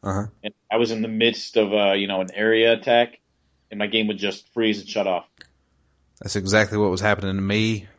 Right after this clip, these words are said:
Speaker 2: In a
Speaker 1: when,
Speaker 2: row.
Speaker 1: when I told you, what, when was it? When we were, when we were, it was right after the bank thing when we were going to the, um, to the Salamandra hideout.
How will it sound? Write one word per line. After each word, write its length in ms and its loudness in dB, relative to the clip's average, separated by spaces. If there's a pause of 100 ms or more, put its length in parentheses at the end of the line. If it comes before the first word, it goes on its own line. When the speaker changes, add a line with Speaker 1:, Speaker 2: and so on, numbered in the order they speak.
(360)
Speaker 2:
In 60 -10
a 40 -6
Speaker 1:
when, 220 -2
Speaker 2:
row. 100 -14 (260)
Speaker 1:
when 200 -2
I 80 0
told 320 0
you, 400 -2 (260)
what, 220 0
when 180 0
was 160 0
it? 80 -6
When 160 -2
we 140 2
were, 240 0 (720)
when 180 -2
we 140 2
were, 180 4
it 80 2
was 160 2
right 160 6
after 180 2
the 120 -2
bank 340 0
thing 240 -4
when 120 -4
we 120 0
were 100 0
going 280 -2
to 120 -4
the, 220 0
um, 380 -2 (720)
to 80 -6
the 80 -2
Salamandra 920 0 (280)
hideout. 560 0